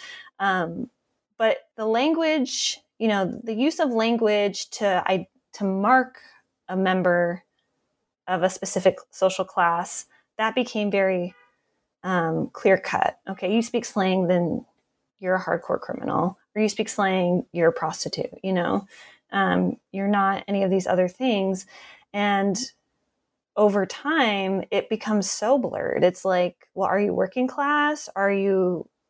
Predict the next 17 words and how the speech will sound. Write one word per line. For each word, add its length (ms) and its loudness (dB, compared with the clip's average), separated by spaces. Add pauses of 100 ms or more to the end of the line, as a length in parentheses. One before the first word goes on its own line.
uh, 520 0
a 60 -2
criminal? 560 0
Are 120 0
you 100 2
kind 180 -2
of 100 -4
both? 440 -2
Like, 200 -2
you 80 0
know, 260 0
it's, 460 0 (440)
um, 200 -4
or 120 0
are 200 4
you, 400 2
uh, 440 0